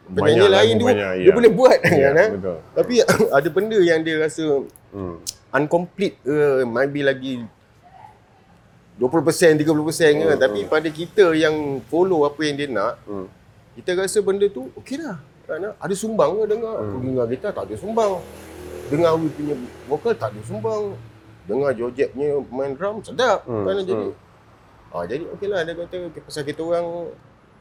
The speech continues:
Speaker 2: nak, okey lah lagu tu." Kan, ah?
Speaker 1: So, you punya favourite album? Wings punya favourite album?
Speaker 2: Aku punya favourite album, eh. Pada aku,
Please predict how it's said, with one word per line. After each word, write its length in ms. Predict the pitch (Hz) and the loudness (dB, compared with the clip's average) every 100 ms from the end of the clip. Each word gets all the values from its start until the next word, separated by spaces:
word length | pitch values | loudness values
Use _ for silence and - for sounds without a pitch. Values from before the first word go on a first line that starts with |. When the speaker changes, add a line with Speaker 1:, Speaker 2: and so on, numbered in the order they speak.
| _ _ _ _ _ | _ _ _ _ _
Speaker 2:
nak, 320 | - 175 196 - _ _ _ - | -4 -2 -2 -6 _ _ _ -16
okey 200 | 151 214 | -12 -10
lah 120 | 190 | -10
lagu 280 | 160 - 175 | -14 -14 -12
tu." 140 | 180 180 | -12 -12
Kan, 140 | 180 | -10
ah? 240 | 180 - 208 _ - - | -12 -12 -16 _ -20 -14
Speaker 1:
So, 140 | - | 0
you 140 | 147 143 | 2 2
punya 180 | 139 135 | 2 2
favourite 320 | 143 139 143 | 2 2 4
album? 320 | 131 147 180 180 _ _ _ | 2 0 -2 -6 _ _ _
Wings 320 | - 127 165 110 | 2 4 4 4
punya 180 | 139 | 2
favourite 260 | 135 139 143 | 2 2 4
album? 320 | 139 151 180 175 - - - - - | 4 4 2 -2 -16 -18 -18 -20 -14
Speaker 2:
Aku 540 | - 101 120 _ - 135 | -10 -10 -12 _ -12 -10
punya 240 | 123 131 131 | -8 -6 -8
favourite 460 | 107 120 123 104 | -8 -12 -10 -8
album, 400 | 92 120 120 110 92 | -6 -8 -8 -8 -6
eh. 200 | 90 120 143 147 127 90 | -8 -10 -12 -18 -20 -14
Pada 360 | - 117 131 131 | -8 -2 -2 -2
aku, 260 | - 147 | -6 -14